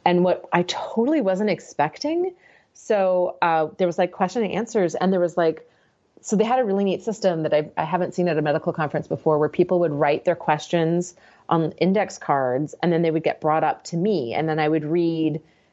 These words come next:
through the microphone the question and then answer it, which was a really neat way to make sure everyone got to hear the question.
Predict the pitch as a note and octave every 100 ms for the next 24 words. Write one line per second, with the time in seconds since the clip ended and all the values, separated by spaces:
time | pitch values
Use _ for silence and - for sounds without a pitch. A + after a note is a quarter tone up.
0 | _ F#3+ E3+ D3+ F3+ E3 G3 G3 G3 F3
1 | - D#3 - F3 D3+ C#3 C#3+ D#3+ - C4+
2 | - F3+ F3+ E3+ E3+ D#3 E3+ E3 D#3+ D3+
3 | D#3 D3 D#3 C#3 - C#3+ D3 C#3+ C#3 -
4 | D#3+ D3+ D3 - D3+ - A3+ B3